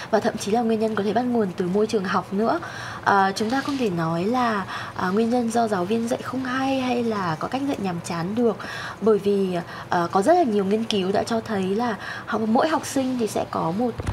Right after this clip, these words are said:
ờ, phương pháp học và một cách tiếp thu kiến thức khác nhau,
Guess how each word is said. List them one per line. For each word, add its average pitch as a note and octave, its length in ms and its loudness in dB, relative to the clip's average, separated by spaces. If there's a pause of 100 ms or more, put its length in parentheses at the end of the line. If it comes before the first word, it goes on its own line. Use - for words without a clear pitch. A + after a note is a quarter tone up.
(220)
ờ, D#3+ 380 2 (320)
phương C#4 140 0
pháp E4 180 0
học B3 240 2
và G3 160 -4
một F3+ 160 -4
cách G#3 180 0
tiếp F4 160 0
thu C#4 180 0
kiến G#3+ 160 -2
thức D4 120 -4
khác E4 180 -2
nhau, D4+ 320 0